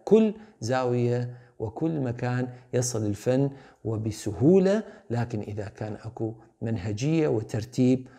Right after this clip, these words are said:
وإصرار على ذلك. ختاما أقول، لو تسألني كم طبيبا، كم سياسيا، كم عالما تعرف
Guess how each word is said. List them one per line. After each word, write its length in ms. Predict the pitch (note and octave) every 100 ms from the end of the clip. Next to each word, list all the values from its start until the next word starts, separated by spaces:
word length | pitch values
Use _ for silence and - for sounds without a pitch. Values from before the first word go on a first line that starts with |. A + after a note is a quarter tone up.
| - -
وإصرار 640 | A2+ - - - C3 D#3 C3
على 320 | G#2 G2+ F#2
ذلك. 500 | F2+ E2+ E2+ - - -
ختاما 680 | - D3+ F#3 G#3 A3+ G#3 D#3+
أقول، 480 | - D#3 D#3+ D3 C3+
لو 100 | C3+
تسألني 720 | C3 - - E3+ E3+ D#3 C#3+
كم 260 | - F#3
طبيبا، 680 | E3+ D3 B2 A#2+ G#2 G2+ G2+ G2+ _ _
كم 180 | - D#3
سياسيا، 920 | C#3+ - B2 G#2+ - A2+ A2 G#2+ G#2 G2+ - -
كم 200 | D#3 C#3
عالما 640 | B2+ C3+ A#2+ A2 G#2+ G#2+ -
تعرف 760 | F3 D3+ B2 B2+ C3 - -